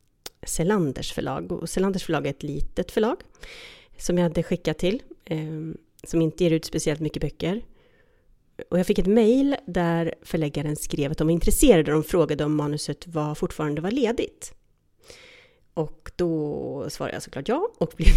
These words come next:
<laughs> jätteglad och tänkte att nu är det klart. <laughs> Det var det ju inte, det tog ju flera månader innan jag fick, eh, något svar sen. Eh, och jag vet att jag låg på och tjatade lite och mejlade tillbaka till honom så här under de månaderna och så här, "Ja, nu har det gått lite tid och, ja, hur går det?" Så där.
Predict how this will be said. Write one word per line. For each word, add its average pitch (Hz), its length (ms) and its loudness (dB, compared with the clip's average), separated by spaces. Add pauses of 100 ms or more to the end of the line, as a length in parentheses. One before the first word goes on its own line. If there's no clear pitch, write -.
(100)
<laughs> 175 160 6
jätteglad 160 420 0
och 202 60 -8
tänkte 165 220 0
att 156 100 -4
nu 160 180 4
är 156 40 6
det 156 80 -2
klart. - 420 -2 (300)
<laughs> - 360 2
Det 170 60 0
var 147 140 -6
det - 100 -10
ju - 80 -6
inte, - 280 -6
det 160 40 -8
tog 160 160 -4
ju 147 60 -6
flera - 180 -6
månader 139 420 -2 (540)
innan 151 220 2
jag 160 120 -2
fick, - 380 -8
eh, 90 320 -4
något - 180 -4
svar - 260 -8
sen. - 300 -10 (760)
Eh, 147 280 -6
och 156 180 -4
jag 147 360 -4
vet 143 200 -6
att 143 100 0
jag 143 120 -4
låg - 160 -8
på 170 220 4
och 160 100 6
tjatade 151 560 -4
lite 175 260 0
och 156 60 0
mejlade 156 340 2
tillbaka 147 500 -4
till 175 120 -2
honom 156 360 -2
så 143 120 -8
här 143 100 -6
under - 160 -6
de - 100 -6
månaderna - 480 -6
och - 80 -8
så - 140 -8
här, 208 60 -8
"Ja, 247 180 -6
nu 226 120 -2
har 226 80 0
det 240 80 2
gått - 360 -4
lite 220 200 -4
tid 196 500 2
och, 196 400 -2
ja, 220 240 -6
hur 202 280 -6
går 175 300 -6
det?" 175 100 -8
Så - 120 -14
där. 165 140 -12